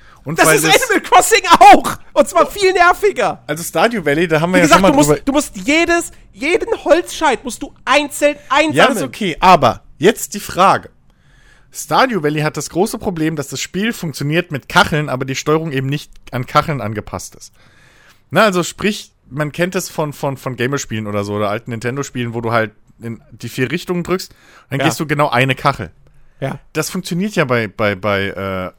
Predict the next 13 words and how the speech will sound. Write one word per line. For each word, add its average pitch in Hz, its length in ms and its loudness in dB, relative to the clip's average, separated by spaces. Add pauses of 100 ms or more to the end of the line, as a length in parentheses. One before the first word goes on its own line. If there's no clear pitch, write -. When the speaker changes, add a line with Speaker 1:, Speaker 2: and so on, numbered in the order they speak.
(140)
Speaker 1:
äh, 190 60 -2
<clears throat> 160 320 -8
hier 131 120 -8
Dingsbums 117 460 -10
nicht, 101 160 -10
Stardew 101 300 -8
Valley. 87 240 -8 (1000)
Sondern 139 380 -4 (240)
du 143 80 -12
läufst 160 320 0
halt 151 220 -4
gefühlt 170 380 -6
analog. 147 600 4